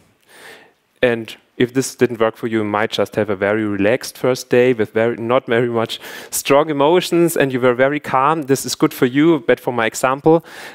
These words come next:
uh, but I think you get the idea. So, considering this, let's compare our pure rehearsal with learning, learning situations with some time reserved for emotional engagement.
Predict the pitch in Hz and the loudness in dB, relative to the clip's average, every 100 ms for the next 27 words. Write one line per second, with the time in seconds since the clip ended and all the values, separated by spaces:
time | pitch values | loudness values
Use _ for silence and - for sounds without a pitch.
0 | - 131 135 139 139 _ - 135 160 147 | 2 4 4 2 -2 _ -4 0 0 0
1 | - 120 120 104 95 80 - _ _ _ | 0 0 2 0 -2 -8 -12 _ _ _
2 | _ _ _ _ _ _ _ _ _ _ | _ _ _ _ _ _ _ _ _ _
3 | _ _ _ _ - - - 143 107 92 | _ _ _ _ -20 -10 0 2 2 -4
4 | - - - - 151 135 - 175 139 117 | -12 -20 -18 -4 -2 -2 0 0 0 2
5 | 151 - - 151 - 147 156 131 127 - | 2 2 0 -2 -2 -4 0 2 0 2
6 | 190 165 127 123 143 151 139 127 147 139 | 0 2 2 2 2 0 2 2 2 -4
7 | 123 131 151 156 143 - 113 113 151 - | -4 -2 0 -2 -6 0 0 0 -4 -8
8 | - - - - 120 - 151 180 214 - | -14 -20 -8 -4 -4 -2 0 -2 -4 -4
9 | 160 165 151 - 139 139 - 127 113 113 | -2 -2 -2 2 2 2 -2 -2 -2 -2
10 | - 127 156 117 - 95 87 | -2 -2 0 0 -2 -8 -10